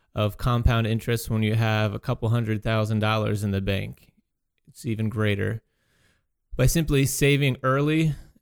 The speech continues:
and saving regularly, you can watch your retirement savings increase significantly over time, guys.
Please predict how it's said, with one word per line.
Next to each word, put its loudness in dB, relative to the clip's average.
and -2
saving 0
regularly, 0
you -4
can -2
watch -4
your -2
retirement -2
savings -2
increase -2
significantly -2
over -2
time, -2
guys. -4